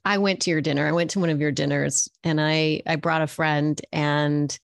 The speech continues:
I sat at a table with three gentlemen who all lived on the same floor. And what was so beautiful was, um, the sixth floor. There were, like,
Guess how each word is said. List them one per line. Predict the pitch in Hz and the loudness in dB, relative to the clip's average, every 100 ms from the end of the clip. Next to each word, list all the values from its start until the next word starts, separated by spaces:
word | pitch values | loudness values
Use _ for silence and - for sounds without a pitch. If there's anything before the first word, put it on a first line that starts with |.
| _ _ - | _ _ -8
I | 170 | -4
sat | - 175 180 | -2 0 2
at | |
a | 175 170 | 0 0
table | 202 180 175 175 170 160 | 0 0 2 2 2 2
with | 165 | 0
three | - 170 | 0 -2
gentlemen | 165 160 165 165 | 0 2 2 2
who | 165 175 160 - - | 2 2 0 -2 -2
all | 165 160 160 156 156 151 _ _ _ - | 0 2 2 2 0 -2 _ _ _ -4
lived | 190 185 175 175 | 0 2 2 0
on | 170 | 0
the | 170 | 0
same | - 170 160 | 0 0 0
floor. | - 160 151 156 180 | 0 0 2 2 0
And | 180 | 0
what | 185 | 0
was | 190 - | 0 0
so | 202 | 0
beautiful | 175 170 175 196 175 | 2 0 0 0 0
was, | 165 - - - _ | 0 -4 -12 -20 _
um, | 175 165 | -2 -2
the | 196 | 0
sixth | - 254 - - | -2 -2 -4 -4
floor. | 247 202 165 147 | 0 2 0 0
There | 220 | 0
were, | 196 | 2
like, | 190 165 - | 0 -2 -8